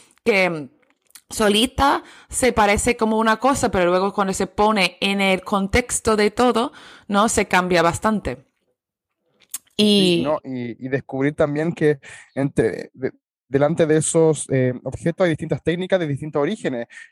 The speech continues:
Speaker 2: donde está lo europeo, pero también lo indígena muy fuerte, y cómo se van recreando formas, pero con un contenido y una superficie que es distinta.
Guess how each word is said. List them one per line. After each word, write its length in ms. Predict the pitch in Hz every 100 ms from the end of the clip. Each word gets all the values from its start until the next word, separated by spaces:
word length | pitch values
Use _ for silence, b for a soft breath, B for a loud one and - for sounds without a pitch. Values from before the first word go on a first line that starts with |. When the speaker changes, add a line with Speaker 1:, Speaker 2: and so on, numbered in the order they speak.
| _
Speaker 2:
donde 280 | 139 135 135
está 240 | 123 143
lo 100 | 139
europeo, 440 | 139 127 151 156 147 _ _
pero 120 | 147
también 220 | 139 131
lo 80 | 135
indígena 420 | 131 160 - 170
muy 140 | 160 156
fuerte, 640 | - 160 151 160 156 160 B B
y 80 | 131
cómo 240 | 139 143 143
se 160 | 139
van 240 | 131 139 135
recreando 420 | 135 135 135 131
formas, 480 | - 170 180 180 -
pero 240 | 143 139
con 200 | 135 135
un 240 | 139 143 147
contenido 720 | 143 131 127 139 170 170 156
y 60 | 147
una 160 | 143 - - _ -
superficie 480 | 135 120 135 143
que 80 | 135
es 60 | 117
distinta. 760 | 110 - 175 180 - 151 147